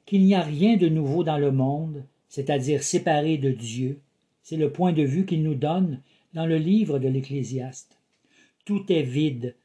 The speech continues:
ennui, poursuite du vent, quand nous ne marchons pas avec le Seigneur. Le péché a déversé le vide sur toute chose.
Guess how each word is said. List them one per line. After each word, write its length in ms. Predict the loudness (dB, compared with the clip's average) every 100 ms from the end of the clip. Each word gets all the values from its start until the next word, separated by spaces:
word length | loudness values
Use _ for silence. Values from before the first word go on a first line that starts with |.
| _ -4
ennui, 560 | 0 2 2 0 -4 -8 _ -6
poursuite 520 | -6 -6 -2 -2 0
du 180 | -2 -2
vent, 320 | 0 -2 -4 -10 _ _
quand 140 | -6 -2
nous 120 | -2
ne 60 |
marchons 400 | -2 -2 -2 -2
pas 160 | 0 0
avec 200 | 0 0
le 80 | -2
Seigneur. 540 | -2 -2 -2 -2 -8 -12 _ _ _ _ _ _ _
Le 160 | -14 -12
péché 640 | -4 -4 -2 -2 -2 -2 _ -10
a 120 | -2
déversé 520 | 2 2 0 -2 -2
le 140 | 2
vide 440 | 2 0 -2 -4 -12 _
sur 300 | -12 -8 -6
toute 160 | -6 -8
chose. 540 | -4 -4 -4 -8 -14